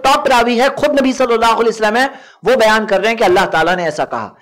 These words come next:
ऐसी हदीसों में शुरुआत कैसे होती है कि अल्लाह ताला ने ये कहा। तो हम देखते हैं ये हो गया first किस्म की हदीस, हदीस कुदसी। और फिर उसके बाद में हदीसें हैं जैसे मरफू हदीस। मरफू कौन सी हदीस है?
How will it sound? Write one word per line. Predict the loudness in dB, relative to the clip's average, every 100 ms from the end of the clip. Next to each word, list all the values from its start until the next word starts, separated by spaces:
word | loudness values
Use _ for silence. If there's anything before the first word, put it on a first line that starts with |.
| _ _ _
ऐसी | 0 0 0
हदीसों | 0 -2 0 0 2
में | 0 0 -4 -8
शुरुआत | 0 2 2 0
कैसे | 0 2
होती | 2 0
है | 0
कि |
अल्लाह | 0 2 0 2
ताला | 2 2 2
ने | 0 -2 -8 _ _
ये | -2 0
कहा। | 0 -4 -6 -8 _ _ _ _ -2
तो | 0
हम | 0
देखते | 0 0 0
हैं |
ये | 2
हो | 2 2
गया | 2 2 -2 -14 _ _ _ _ _
first | 0 0 -2 -6
किस्म | -6 -4
की | -2
हदीस, | -2 -2 -4
हदीस | -6 -4 -2
कुदसी। | 0 -2 -2 -4 -6 -16 _ _ _ _ _
और | 2 2 2
फिर | 2 2
उसके | 2 2
बाद | 2 2
में | 2
हदीसें | 0 -2 0 0
हैं | 2
जैसे | 0 2 2 2
मरफू | 2 0 0 0 0
हदीस। | -2 -4 -10 _ _ _ _
मरफू | -2 -2 0 0 2
कौन | 2 0
सी | 0
हदीस | 0 -2 0
है? | 0